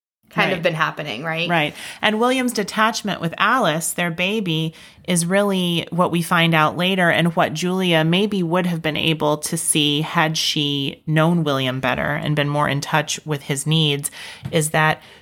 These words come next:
Speaker 2: she, and of course, Sheeta has no idea at this point that he had a sister that he lost, but his, um, he, he's afraid that something's gonna happen to Alice,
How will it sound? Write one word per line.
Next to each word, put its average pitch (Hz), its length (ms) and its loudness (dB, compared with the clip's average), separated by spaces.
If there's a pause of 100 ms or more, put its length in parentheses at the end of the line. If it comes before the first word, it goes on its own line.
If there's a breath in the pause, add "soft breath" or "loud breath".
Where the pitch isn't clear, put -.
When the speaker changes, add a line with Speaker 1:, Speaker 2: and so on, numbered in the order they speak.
(280 loud breath)
Speaker 2:
she, - 280 2
and 175 100 4
of 170 80 0
course, 196 160 0
Sheeta 240 240 2
has 180 160 4
no 170 160 6
idea 165 400 2
at 143 300 2
this 151 160 -2
point 143 260 -2
that 135 140 -6
he 151 100 -4
had 151 320 0
a 151 40 -4
sister 143 380 -4
that 139 140 -8
he 147 140 -6
lost, 127 520 0
but 151 240 0 (440 loud breath)
his, 175 640 0
um, 151 440 2
he, - 300 -10
he's 196 300 -2
afraid 170 840 0
that 143 400 0
something's 151 300 -2
gonna 139 160 -4
happen 175 300 -2
to - 140 -4
Alice, - 400 -4